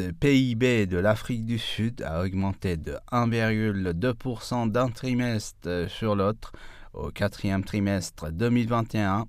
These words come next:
portant la croissance économique annuelle à quatre virgule neuf pour cent, a annoncé mardi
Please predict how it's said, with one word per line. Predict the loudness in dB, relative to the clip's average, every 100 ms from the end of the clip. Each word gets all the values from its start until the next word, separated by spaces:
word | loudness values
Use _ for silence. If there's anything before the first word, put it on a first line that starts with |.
| -6
portant | -6 -2 -2 0
la | -2
croissance | -6 -4 -2 -2 -4
économique | -4 0 2 2 0
annuelle | 0 2 4 4 2 -2 -16 -18 -8
à | -4 -4
quatre | 0 0 0 0
virgule | 0 2 2 2 0 0
neuf | 2 2 2 -2
pour | -4 -4
cent, | -2 2
a | 2
annoncé | 2 0 0 -2
mardi | 2 2 2 -2 -6